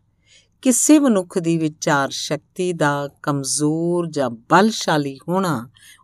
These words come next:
ਉਹਦੀ ਗੱਲਬਾਤ ਤੋਂ ਪ੍ਰਗਟ ਹੋ ਜਾਂਦਾ ਹੈ।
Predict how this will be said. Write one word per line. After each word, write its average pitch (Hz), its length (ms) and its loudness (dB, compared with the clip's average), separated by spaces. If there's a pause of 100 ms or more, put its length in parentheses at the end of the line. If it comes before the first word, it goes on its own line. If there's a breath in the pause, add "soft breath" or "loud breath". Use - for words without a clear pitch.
ਉਹਦੀ 185 200 0
ਗੱਲਬਾਤ 170 720 2
ਤੋਂ 151 120 -6
ਪ੍ਰਗਟ 127 420 -6
ਹੋ 185 240 2
ਜਾਂਦਾ 120 360 -6
ਹੈ। - 80 -20